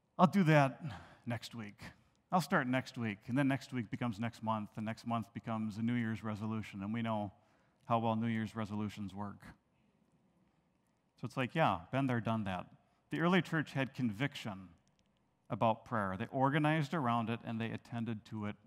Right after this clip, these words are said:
promptly. So back to the question, it's not so much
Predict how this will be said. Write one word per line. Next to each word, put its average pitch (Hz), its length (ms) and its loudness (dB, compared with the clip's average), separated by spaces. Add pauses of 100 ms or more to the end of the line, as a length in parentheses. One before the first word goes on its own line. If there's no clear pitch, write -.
(120)
promptly. 104 500 -8 (1040)
So - 120 -8
back 180 220 8
to - 60 -2
the 165 100 2
question, 110 640 -2 (680)
it's - 180 -6
not 170 200 4
so 180 160 -2
much 147 460 4